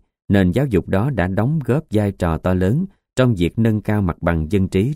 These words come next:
trên khắp đất nước Nhật Bản. Nhìn lại quá trình học tập của bản thân mình trong những năm tiểu học,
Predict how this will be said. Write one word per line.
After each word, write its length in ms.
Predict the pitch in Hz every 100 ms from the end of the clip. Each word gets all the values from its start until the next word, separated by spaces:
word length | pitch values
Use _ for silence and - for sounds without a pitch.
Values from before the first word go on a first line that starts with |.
| -
trên 160 | 98
khắp 260 | 87 131 -
đất 200 | 135 -
nước 80 | 143 -
Nhật 140 | 78
Bản. 260 | 73 73 113 _ _ _ _ _ _ _ _
Nhìn 200 | - 104
lại 200 | 90 85
quá 140 | 92 151
trình 160 | 113 87
học 220 | 95 82 -
tập 200 | 85 -
của 120 | 95
bản 200 | 101 92
thân 220 | 123 107
mình 220 | 95 85 85
trong 280 | 104 98
những 280 | 87 82 127
năm 200 | 110 98
tiểu 180 | - 90
học, 300 | 104 78 -